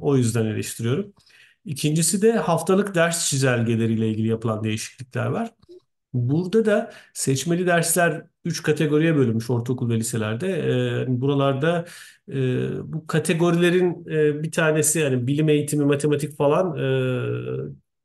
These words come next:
bir sürü başka şeyle birleştirilmiş. E, din var ve kültürel, e, grup var. Bunların her birinden birer ders alacak şekilde ilerleniyor.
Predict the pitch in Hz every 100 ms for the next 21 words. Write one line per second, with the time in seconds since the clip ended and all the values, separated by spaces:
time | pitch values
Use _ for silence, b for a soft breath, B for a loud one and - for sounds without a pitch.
0 | - B B B 147 143 143 156 151 147
1 | 175 160 147 131 117 113 - 113 110 208
2 | - - - 147 131 123 127 131 135 135
3 | 131 127 131 - 170 135 139 180 180 170
4 | 135 180 190 170 180 170 147 - 147 151
5 | 156 147 127 - 127 120 123 - - -
6 | - _ _ 131 123 120 165 220 220 B
7 | B - 156 165 160 170 147 139 170 165
8 | 151 143 135 120 - - 127 117 113 -
9 | - 117 113 117 127 120 117 113 135 208
10 | 214